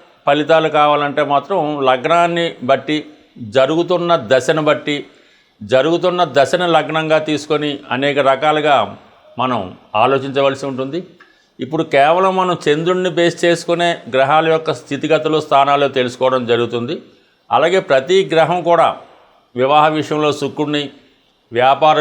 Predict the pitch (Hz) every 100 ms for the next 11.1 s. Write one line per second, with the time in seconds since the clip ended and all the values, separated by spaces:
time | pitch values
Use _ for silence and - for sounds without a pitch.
0 | 147 147 143 143 117 127 143 139 139 135
1 | - - 113 135 151 143 151 147 147 147
2 | 147 127 120 131 135 127 - 135 156 156
3 | 165 143 165 156 160 160 170 165 160 196
4 | 208 - _ _ _ 113 135 147 143 139
5 | 160 170 170 165 156 143 147 160 156 151
6 | 147 139 143 143 131 131 - 127 127 147
7 | 143 139 135 135 131 131 127 123 139 147
8 | 135 123 123 123 127 127 120 123 113 113
9 | 123 - _ _ _ _ - 135 143 156
10 | 175 175 143 143 160 185 175 160 143 156